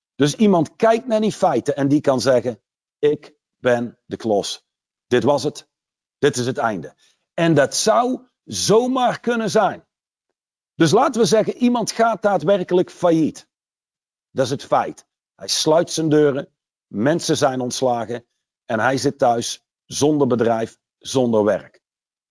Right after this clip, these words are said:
Sommige vierendertigjarigen die dit overkomt,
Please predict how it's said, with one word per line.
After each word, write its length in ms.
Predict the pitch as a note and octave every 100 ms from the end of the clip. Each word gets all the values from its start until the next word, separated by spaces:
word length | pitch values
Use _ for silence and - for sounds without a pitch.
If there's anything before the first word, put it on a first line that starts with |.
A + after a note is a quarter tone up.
| _ _ _ _ _ _ _
Sommige 800 | - - D4+ D#4 C#4+ C3 D3 - _ _ _ _ _ _
vierendertigjarigen 1300 | _ C3 - F#3+ G#3 G#3+ E3+ F#3+ - B3 B3 F#3 D#3+
die 120 | D#3+
dit 160 | D3 D3
overkomt, 640 | C3+ A2+ - C#3 G#3